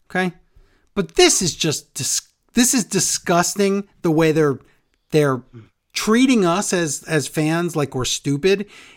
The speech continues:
and it's all about optics, but they're treating us like we're just children. And like, "No, you don't know any better, kid.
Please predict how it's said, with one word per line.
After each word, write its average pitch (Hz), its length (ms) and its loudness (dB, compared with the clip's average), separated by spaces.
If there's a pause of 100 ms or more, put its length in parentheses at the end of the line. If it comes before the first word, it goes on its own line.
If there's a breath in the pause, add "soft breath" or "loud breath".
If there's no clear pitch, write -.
(160 loud breath)
and 147 420 -2 (400)
it's 165 160 -4
all 175 140 4
about 202 280 4
optics, 156 720 0 (540)
but 160 160 -8
they're 170 100 0
treating 180 460 2
us 156 260 -2
like 135 240 -4
we're 135 160 0
just - 300 -10
children. 147 580 -2 (540)
And 147 100 -2
like, 143 240 -4 (240 soft breath)
"No, 180 240 4
you 156 180 4
don't 202 200 4
know 165 160 0
any 160 80 2
better, 131 360 0 (120)
kid. 143 400 -2